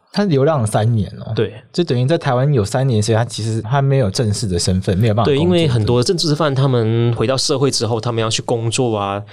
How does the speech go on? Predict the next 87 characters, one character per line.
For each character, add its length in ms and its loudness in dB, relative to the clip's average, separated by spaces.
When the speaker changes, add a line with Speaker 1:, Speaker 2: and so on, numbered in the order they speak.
Speaker 2:
成 180 -2
家 200 0
立 220 -2
业， 120 -2
都 100 0
会 120 2
面 120 0
临 80 -2
到 400 -4
情 240 -2
治 80 0
单 160 -2
位 120 0
的 60 0
干 260 -4
扰。 200 -6
那 180 0
更 160 -2
何 100 2
况 220 -2
如 140 0
果 120 0
你 380 -4
去 160 -2
工 220 0
作 160 0
没 120 0
有 80 0
身 200 -2
份 140 0
证 160 0
的 80 0
话， 320 -4
你 140 0
又 100 2
是 100 0
政 160 0
治 140 -2
犯 160 -4
的 80 -2
背 160 -2
景， 240 -6
那 340 -2
可 80 -2
能 120 -2
就 80 -2
找 120 -2
不 100 -4
到 80 0
工 160 -2
作 220 0
了。 120 -14
Speaker 1:
当 180 0
时 180 -2
台 180 -2
湾 180 2
虽 160 -2
然 200 0
跟 180 -2
马 120 -2
来 120 -2
西 160 -2
亚 180 -2
断 240 -4
交 260 -4
了， 140 -4
可 100 -2
是 140 0
台 160 2
湾 160 0
通 100 -2
常 120 0
会 120 2
建 180 0
立 160 0
一 40 2
些 160 2
非 180 -2
正 180 0
式 160 -6
的 140 -2
关 260 -4
系， 260 -6
Speaker 2:
对。 0 -
Speaker 1:
譬 200 0
如 60 -4
说 280 -2